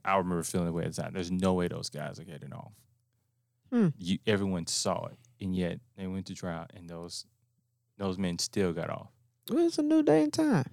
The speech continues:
Speaker 1: So do, do you feel like, how possible do you feel,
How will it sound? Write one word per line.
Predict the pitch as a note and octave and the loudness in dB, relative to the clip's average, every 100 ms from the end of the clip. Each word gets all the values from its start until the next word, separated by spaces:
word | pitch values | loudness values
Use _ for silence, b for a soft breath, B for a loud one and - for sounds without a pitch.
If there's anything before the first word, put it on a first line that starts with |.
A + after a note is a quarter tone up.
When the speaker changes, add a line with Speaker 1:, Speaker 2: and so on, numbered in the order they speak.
| - - | -10 -10
Speaker 1:
So | - G#2+ F#2 - - | 2 4 4 -2 -2
do, | G#2+ A2+ B2 | 4 6 6
do | A#2 | 4
you | A#2 A#2+ | 6 6
feel | - C3+ B2+ - | 8 8 8 4
like, | B2 B2 - _ _ _ | -2 -2 -8 _ _ _
how | - - C#3 C3+ C#3 B2 _ | -14 0 4 6 6 2 _
possible | - C3 A#2+ A#2 G#2+ | -4 2 2 2 -2
do | G2+ | 0
you | G2+ G2 | 2 0
feel, | - F#2+ | -2 -4